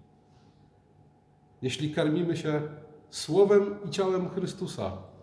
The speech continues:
ale nie wydajemy owoców wzajemnej braterskiej miłości,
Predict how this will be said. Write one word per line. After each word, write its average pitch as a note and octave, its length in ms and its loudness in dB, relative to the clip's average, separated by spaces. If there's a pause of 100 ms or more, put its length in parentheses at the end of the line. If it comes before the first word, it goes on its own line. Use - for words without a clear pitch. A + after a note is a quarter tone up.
(760)
ale C3+ 160 2
nie D3+ 160 4
wydajemy D#3+ 680 4
owoców A#2+ 520 -4 (200)
wzajemnej B2 540 0
braterskiej A#2+ 600 -4
miłości, A2+ 540 -6